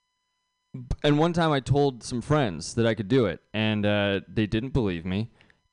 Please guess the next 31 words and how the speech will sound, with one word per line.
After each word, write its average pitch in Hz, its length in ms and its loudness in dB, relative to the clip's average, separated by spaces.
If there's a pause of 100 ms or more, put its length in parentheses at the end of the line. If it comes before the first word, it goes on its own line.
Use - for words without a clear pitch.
and 107 300 0
we 104 180 0
argued 113 500 2
about 82 340 -4
it - 180 -6
for, - 280 0
like, 98 300 0
ten 107 340 0
minutes 73 540 -6 (440)
until 107 320 0
they 104 120 0
were 98 160 -2
finally 98 420 -2
like, 92 240 -2 (380)
"All 80 100 -4
right, 104 220 -2
man, 98 840 -6
why 85 220 -2
don't 101 240 -4
you - 60 -4
prove 80 320 -2
it?" - 300 -8
<laughs> - 360 2 (600)
And 175 120 4
in 202 140 4
that 196 180 4
moment, 196 460 2
I 143 100 2
was 143 140 4
just 139 160 -6
like 131 300 0